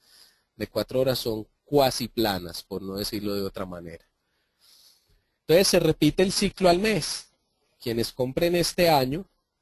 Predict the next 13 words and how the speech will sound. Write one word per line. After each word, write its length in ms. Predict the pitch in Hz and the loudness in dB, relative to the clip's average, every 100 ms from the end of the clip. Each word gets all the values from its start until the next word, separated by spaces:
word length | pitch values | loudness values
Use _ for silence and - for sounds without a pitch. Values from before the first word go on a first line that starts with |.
| _ _ _ _ _ _ _ _ _ _ _ _ | _ _ _ _ _ _ _ _ _ _ _ _
acceden 480 | 107 101 - 110 117 | -8 -6 -4 -2 -2
al 140 | 117 | -4
ciclo 300 | 113 - 117 | -6 -6 -2
de 100 | 113 | 0
diciembre 720 | 117 120 143 156 185 196 - - | 0 0 0 -2 -2 -6 -8 -16
y 480 | - 127 120 147 175 | -10 -4 0 0 0
el 160 | 151 120 | -2 -6
siguiente 560 | 113 104 101 101 - | -8 -4 -4 -6 -10
sería 580 | - 104 104 101 107 113 | -8 -4 -2 -2 -2 -2
a 80 | 104 | -2
inicios 560 | 92 90 87 98 98 101 | -4 -8 -8 -8 -8 -6
de 140 | 117 | -6
febrero. 560 | - 117 117 113 - | -4 -4 0 0 -2